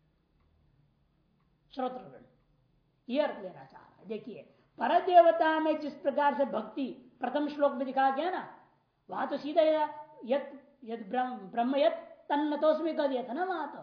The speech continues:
वहां तो ब्रह्म शब्द आ गया था, यहां तो ब्रह्म शब्द तो आने आया नहीं है,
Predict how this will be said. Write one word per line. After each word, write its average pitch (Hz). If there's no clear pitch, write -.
वहां 226
तो 247
ब्रह्म 247
शब्द 302
आ 311
गया 311
था, -
यहां 160
तो 254
ब्रह्म 240
शब्द 247
तो 277
आने 294
आया 285
नहीं 311
है, 294